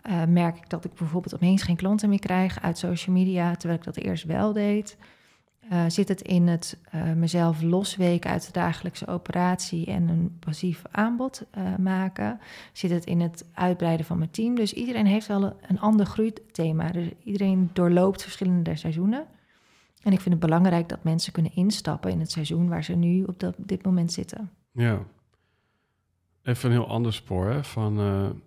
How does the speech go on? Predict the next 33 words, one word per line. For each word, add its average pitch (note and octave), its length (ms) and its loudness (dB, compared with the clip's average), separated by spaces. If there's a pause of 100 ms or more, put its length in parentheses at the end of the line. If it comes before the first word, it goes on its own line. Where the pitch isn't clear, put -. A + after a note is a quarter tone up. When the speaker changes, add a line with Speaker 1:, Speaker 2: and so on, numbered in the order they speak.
(520)
Speaker 2:
ja, A2+ 220 -4
het F#2 120 -10
klinkt G2+ 260 -2
ook G2 180 -2
als G#2 240 -2
een, A2 120 -2
een G#2+ 160 -2
droom G#2+ 360 -2
om, G#2+ 220 -2
eh, G#2+ 300 0 (160)
ja, G#2 300 -4
een, G#2+ 140 -4 (100)
een G#2 120 -2
hoge G#2 320 -2
functie A2+ 340 -2
bij G#2+ 180 -2
Google A#2+ 360 -2
te - 120 -8
hebben. F#2 340 -6 (880)
Wat, G2+ 240 -4
wat, G#2+ 380 -2 (200)
wat A2 180 -6
bewoog A2 420 4
jou G2+ 300 -2 (160)
op G#2+ 120 -8
een - 60 -10
gegeven A#2 240 -2
moment G#2+ 180 -2
in G2+ 60 0
de G#2 60 2
richting A2+ 360 -4
van - 120 -8
ondernemerschap? G#2 800 -2